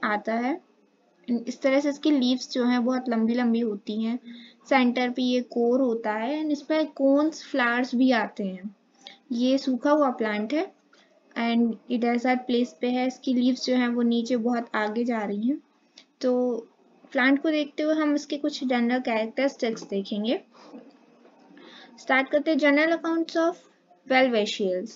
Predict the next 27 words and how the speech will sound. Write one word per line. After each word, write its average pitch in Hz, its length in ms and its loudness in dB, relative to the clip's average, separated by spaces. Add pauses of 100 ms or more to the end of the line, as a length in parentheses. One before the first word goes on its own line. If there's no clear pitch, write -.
(600)
यहाँ 247 280 4
पे 269 80 2
भी 285 160 -2
ये 294 80 0
प्लांट 254 420 0
है। 330 160 -4 (420)
तो 294 120 2
फर्स्ट 320 340 2
हम 330 100 2
देखेंगे 311 480 0
it 254 100 0
is 320 240 0
desert 247 540 2 (120)
adapted 233 480 0 (140)
plant। 196 300 -4 (140)
ये 254 80 0
जो 254 140 -4
प्लांट 262 440 2
है 294 160 0
मैं 285 140 0
आपको 247 240 -2
बता 247 260 2
चुकी 254 220 -4
हूँ 294 140 2
डेजर्ट 247 500 2
एरिया 226 440 0
में 302 240 0